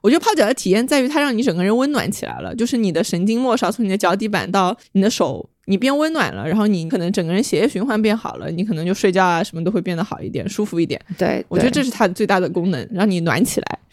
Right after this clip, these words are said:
Speaker 2: 对，虽然我本人也泡哈，但是我知道泡脚的作用仅仅是让我温暖，它不会让我变得强壮。但是真正能让我变得强壮就是运动，就比如说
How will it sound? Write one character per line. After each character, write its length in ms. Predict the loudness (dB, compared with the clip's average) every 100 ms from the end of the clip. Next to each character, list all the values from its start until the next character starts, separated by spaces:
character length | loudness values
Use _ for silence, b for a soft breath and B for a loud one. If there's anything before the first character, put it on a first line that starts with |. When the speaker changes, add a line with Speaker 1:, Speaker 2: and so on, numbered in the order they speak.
| 4
Speaker 2:
对， 120 | 6
虽 160 | 8 6
然 80 |
我 140 | 8 8
本 160 | 6
人 100 | 6
也 120 | 6 6
泡 280 | 4 4
哈， 160 | 4 2
但 100 | 2
是 80 | 4
我 180 | 6 4
知 160 | 4 4
道 160 | 4
泡 240 | 4 4 6
脚 160 | 4
的 140 | 4 4
作 180 | 4
用 160 | 4 4 2
仅 180 | 4
仅 140 | 4 4
是 160 | 4
让 220 | 4 4 4
我 100 | 4
温 260 | 4 4
暖， 240 | 2 0 -2
它 100 | -2
不 140 | 2 4
会 140 | 6
让 120 | 6
我 60 | 4
变 160 | 2
得 80 | 0
强 320 | 0 0 0
壮。 300 | 2 2 2 -4 _
但 100 | 2
是 140 | 4 4
真 160 | 4
正 120 | 4 4
能 80 |
让 160 | 6 6
我 60 | 4
变 180 | 6
得 100 | 6
强 240 | 6 2 2
壮 160 | 0 2
就 80 |
是 120 | 4 4
运 280 | 2 0 -2
动， 180 | -2 0
就 100 | 2
比 100 | 4
如 60 |
说 200 | 4 2